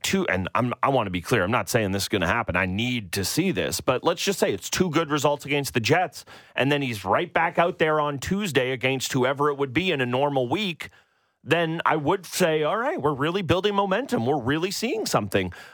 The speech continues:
But anything he builds up this week, I need to see it again against the Islanders, and I kind of have no connection between the two because he's been so up and down. The break after this little run that I hope he gets here,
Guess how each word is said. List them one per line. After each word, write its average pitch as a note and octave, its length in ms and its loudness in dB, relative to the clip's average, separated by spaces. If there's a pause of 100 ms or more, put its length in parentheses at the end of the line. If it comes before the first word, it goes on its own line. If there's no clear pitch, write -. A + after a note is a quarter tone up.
But E3+ 280 0 (220)
anything A3+ 680 2
he G3 200 -2
builds F#3 380 0
up A3 220 0
this D#3+ 240 2
week, D3 340 0 (680)
I A#3 220 2
need A3 300 -2
to F#3+ 80 2
see G#3+ 220 0
it G3+ 80 2
again G3 280 2
against G3+ 340 -2
the F#3 100 4
Islanders, G3 480 0
and F#3 80 2
I F3+ 80 0
kind G#3+ 400 0
of F#3+ 280 -2 (720)
have F#3 380 2
no F#3+ 280 2
connection F#3+ 580 0
between A3 320 0
the B3 80 0
two D#3 240 0
because E3 600 0
he's F3 180 -2
been E3+ 220 0
so D#3+ 240 4
up D#3+ 160 2
and D3+ 160 0
down. D#3+ 340 0 (240)
The D3 160 2
break D3+ 680 0
after D#3 480 0
this C3+ 340 0
little D3 240 2
run C3 380 2
that A#2+ 180 2
I B2 160 2
hope C3 380 -2
he C#3+ 120 0
gets C#3+ 360 0
here, F#2+ 360 0